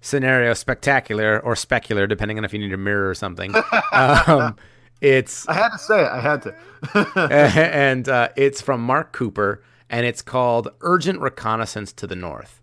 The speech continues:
Speaker 1: And so there's kind of a, an opening gambit to it where the war councils of the fractured factions south of the Wall have heard rumors of the rising powers of the King Beyond the Wall. Rumors of giants and mammoths have stirred their imagination,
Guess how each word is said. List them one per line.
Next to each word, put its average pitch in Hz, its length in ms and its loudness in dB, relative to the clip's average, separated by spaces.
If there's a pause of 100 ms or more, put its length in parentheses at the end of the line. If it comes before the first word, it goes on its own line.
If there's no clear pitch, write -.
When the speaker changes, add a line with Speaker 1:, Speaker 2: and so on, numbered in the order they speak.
Speaker 1:
And 110 160 -6
so 120 60 -6
there's 123 160 -4
kind 151 140 0
of 123 80 -2
a, 120 260 4
an 117 180 -6
opening 143 440 0
gambit 110 380 -4
to 107 140 -2
it 101 100 -4
where 104 260 -2 (180)
the 135 120 4
war 156 220 4
councils 139 760 -4
of 117 120 -6
the 110 80 -2
fractured 113 500 -4
factions 104 480 -2
south 104 280 -4
of 107 60 -10
the 107 60 -2
Wall 98 260 0
have 90 140 -10
heard 110 160 -6
rumors 120 500 2
of 101 60 -6
the 107 100 0
rising 104 400 0
powers 101 440 -2
of 87 80 -12
the 101 80 -6
King 117 340 -8
Beyond 104 300 -2
the 95 40 -4
Wall. 87 440 -8 (500)
Rumors 135 240 2
of 120 120 -2
giants 127 500 2
and 113 120 -6
mammoths 113 380 -4
have 101 100 -8
stirred 110 380 -4
their 104 100 -2
imagination, 98 800 -4